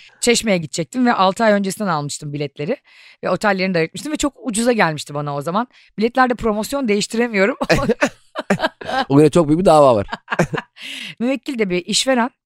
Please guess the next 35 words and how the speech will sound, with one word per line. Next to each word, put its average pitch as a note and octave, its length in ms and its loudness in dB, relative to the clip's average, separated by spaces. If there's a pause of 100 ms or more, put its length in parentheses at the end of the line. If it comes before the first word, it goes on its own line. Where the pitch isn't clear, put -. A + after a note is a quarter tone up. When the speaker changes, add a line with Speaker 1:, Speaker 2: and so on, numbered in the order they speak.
(180)
Speaker 1:
kocaman F#3+ 380 2
bir D3+ 80 -6
iş - 180 -2
yeri A#3+ 160 0
var. C4+ 220 -4 (240)
İşçisiyle C#4 500 -2
davalık A3+ 440 2
olmuş. D3 300 -4
O A#3 80 2
zaman D4+ 260 2
da - 20 0
Speaker 2:
Hmm. G#3+ 60 0
Speaker 1:
daha G#3+ 120 4
arabuluculuk A3 480 0
falan A#3+ 240 -2
yok. E3 240 -6 (460)
İşveren C4+ 420 0
diyor E4 140 0
ki C#4 100 -10
bana F#3 160 -2
müvekkil, D#3 380 -4 (280)
"Ya," A#3+ 200 4
diyor, F#3+ 140 4
"Ayşe F#3 260 2
Hanım F#3+ 260 -2
biliyorsunuz G3 440 -4
değil C4 120 -4
mi?" G#3+ 120 -2
diyor, D3+ 200 -2
"Bizim D#3+ 260 -8 (280)
on B3+ 100 2
iki A3+ 180 2
Haziran'da F3+ 420 0
duruşmamız F#3 440 -4
var." C#3 200 -6